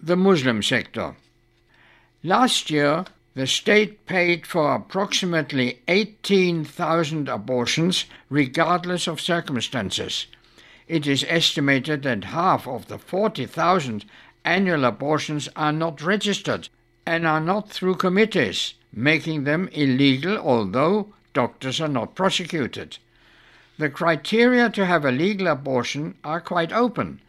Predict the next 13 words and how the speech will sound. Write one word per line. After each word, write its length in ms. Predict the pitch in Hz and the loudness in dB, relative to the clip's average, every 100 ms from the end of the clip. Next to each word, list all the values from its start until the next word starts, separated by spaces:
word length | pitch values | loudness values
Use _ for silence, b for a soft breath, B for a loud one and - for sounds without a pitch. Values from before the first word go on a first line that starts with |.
| b - | b -12
One, 520 | 98 110 110 127 202 B B - | -4 0 0 -2 -8 B B -4
under 300 | 135 120 123 | 0 0 0
eighteen 640 | 127 120 - 160 151 131 147 | 0 -2 -2 0 2 2 0
or 320 | 127 104 120 | -2 0 0
over 320 | 135 113 98 | 0 0 -2
forty. 680 | 98 135 104 104 151 190 240 b b b b b - | -6 -4 -4 -2 -2 0 -2 b b b b b -2
Two, 420 | 160 139 147 196 b b b - | 2 4 2 -2 b b b -8
pregnant 600 | 170 185 151 147 135 120 | 0 0 0 0 -2 -4
as 220 | 131 127 110 | -4 -4 -2
a 60 | |
result 500 | 113 101 127 143 123 | -4 -2 -2 -2 -2
of 280 | 120 85 - | -6 -8 -14
criminal 640 | - 170 165 139 120 95 | -6 -2 0 0 -2 -4